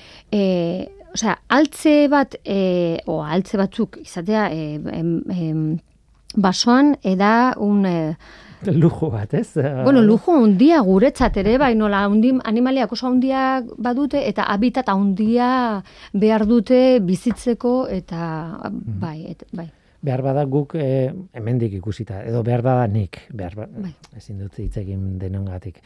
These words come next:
Speaker 2: baina behar bada nik, eh, imaginatzen ditun iparralderago, Kanadan, ez dakit nun,
Speaker 1: Mhm.
Speaker 2: baina, claro, eh,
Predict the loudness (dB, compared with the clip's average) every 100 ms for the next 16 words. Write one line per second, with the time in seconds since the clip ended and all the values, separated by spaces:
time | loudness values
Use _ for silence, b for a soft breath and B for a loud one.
0 | B B B -4 -2 -2 -2 0 2 2
1 | 2 0 0 0 0 -2 -2 -2 -2 0
2 | 0 -2 -4 -2 0 2 2 0 -2 0
3 | 0 0 -6 -8 -6 -2 0 0 -2 -4
4 | -4 -4 -2 -2 0 0 0 -4 B -12
5 | -8 -2 0 -2 -8 -12 -12 -14 -18